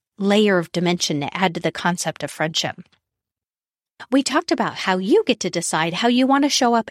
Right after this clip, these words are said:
as a friend. Finally, we talked about deciding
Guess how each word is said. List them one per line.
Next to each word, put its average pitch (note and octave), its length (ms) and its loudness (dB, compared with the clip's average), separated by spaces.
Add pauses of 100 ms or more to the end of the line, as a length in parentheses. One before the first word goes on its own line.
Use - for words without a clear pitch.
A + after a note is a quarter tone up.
as C#4 240 0
a E3+ 80 -2
friend. G3+ 580 -6 (440)
Finally, E4 400 2
we C#4 120 0
talked - 300 -4
about E3+ 380 -2
deciding A#3 680 0